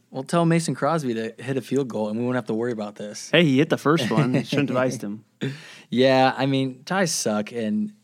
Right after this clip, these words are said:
Speaker 1: and I haven't experienced a tie for my team lately, so I probably am not feeling what you're feeling. But honestly, I, I think there should be something where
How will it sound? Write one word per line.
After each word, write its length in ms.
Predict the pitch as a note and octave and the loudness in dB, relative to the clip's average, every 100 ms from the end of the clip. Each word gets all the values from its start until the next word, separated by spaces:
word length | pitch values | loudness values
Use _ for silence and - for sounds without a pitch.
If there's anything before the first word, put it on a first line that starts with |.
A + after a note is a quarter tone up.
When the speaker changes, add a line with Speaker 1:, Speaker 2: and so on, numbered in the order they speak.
| - | -18
Speaker 1:
and 420 | G#2 G2+ G2+ F2+ _ _ _ _ _ | -16 -14 -16 -18 _ _ _ _ _
I 140 | - A#2 | -4 0
haven't 480 | A#2+ A#2 A2+ G#2+ - | 0 0 -2 -6 -12
experienced 460 | A2 - A#2 A2+ | -10 -6 -6 -6
a 20 | G#2 | -6
tie 220 | A2+ G#2+ | -4 -4
for 100 | - | -4
my 220 | G#2+ A2+ | -6 -6
team 380 | G#2+ A#2+ A#2 A2+ | -6 -6 -4 -4
lately, 340 | A2+ A2 A#2 | -6 -6 -6
so 140 | A2+ G#2+ | -8 -8
I 160 | G#2 G2 - | -10 -12 -12
probably 180 | A2 G#2+ | -10 -8
am 60 | |
not 200 | G#2+ G2+ | -8 -10
feeling 180 | - A2 | -8 -6
what 100 | G#2 | -6
you're 160 | A2 A2 | -6 -10
feeling. 380 | G#2+ A#2 A2+ A#2 | -8 -6 -6 -6
But 260 | A2 G#2+ G#2 - - - _ | -6 -8 -10 -18 -20 -20 _
honestly, 720 | - A2+ A#2 A2 A#2+ A2+ G#2+ G#2+ _ _ _ _ | -8 -4 -2 -4 -2 -2 -2 -6 _ _ _ _
I, 140 | - A2 | -10 -8
I 140 | G#2+ | -8
think 220 | G#2+ B2 | -6 -6
there 100 | G#2+ | -6
should 240 | G2+ - G2+ | -6 -6 -6
be 100 | G#2 | -6
something 340 | - G2+ G#2 | -6 -6 -6
where 320 | G2+ G2 G2+ | -6 -6 -10